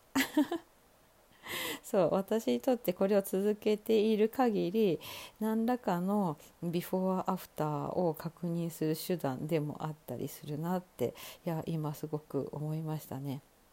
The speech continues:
はい。まあ、そんな風にしてね、まあ、今日本当にその五日間の最後のステージ終わっちゃったんですけど、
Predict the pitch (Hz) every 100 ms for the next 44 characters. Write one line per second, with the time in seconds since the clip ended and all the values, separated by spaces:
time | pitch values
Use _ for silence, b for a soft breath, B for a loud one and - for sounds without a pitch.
0 | - - 156 160 143 B B B B B
1 | 170 165 160 170 240 269 220 - 156 202
2 | 247 175 160 B B - - 220 226 269
3 | 330 320 285 170 180 - 170 156 - -
4 | 254 - 151 135 170 165 - 262 233 151
5 | - - 175 - - 190 240 427 427 330
6 | 127 - - 147 170 135